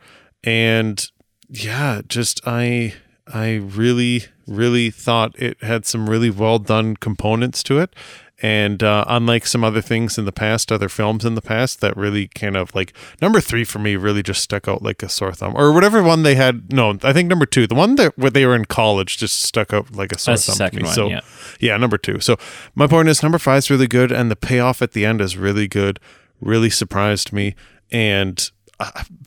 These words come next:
Speaker 1: again, was entertaining. So I think the payoff and the overall film puts this in a really high slot for me.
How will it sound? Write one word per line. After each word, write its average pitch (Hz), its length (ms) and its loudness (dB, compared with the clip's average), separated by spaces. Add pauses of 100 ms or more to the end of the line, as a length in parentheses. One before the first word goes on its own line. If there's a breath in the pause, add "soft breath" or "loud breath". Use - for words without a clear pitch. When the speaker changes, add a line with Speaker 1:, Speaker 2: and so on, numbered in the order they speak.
Speaker 1:
again, 107 380 -2
was 98 180 -2
entertaining. 95 560 -6
So - 140 -2
I 104 40 2
think 123 200 -2
the 110 80 -6
payoff 135 420 2
and 117 120 -2
the 110 60 2
overall 110 320 2
film 120 380 -2 (360)
puts - 260 -8
this 156 220 0
in 156 100 2
a 139 80 2
really 135 220 2
high 127 240 -2
slot - 440 -2
for - 160 -10
me. 98 260 -12